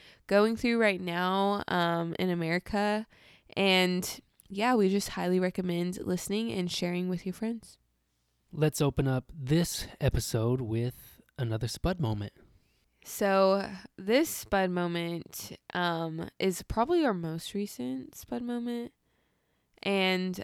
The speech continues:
Speaker 1: um, basically, the university we go to,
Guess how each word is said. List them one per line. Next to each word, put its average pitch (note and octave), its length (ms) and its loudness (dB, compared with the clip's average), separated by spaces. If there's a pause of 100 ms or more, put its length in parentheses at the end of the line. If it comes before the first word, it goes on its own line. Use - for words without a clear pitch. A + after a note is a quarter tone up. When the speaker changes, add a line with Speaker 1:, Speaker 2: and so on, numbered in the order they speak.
Speaker 1:
um, E3 560 -2 (640)
basically, G3 840 0
the F#3 100 -4
university G3 540 0
we E3 100 -2
go D#3 160 -2
to, D#3 300 -6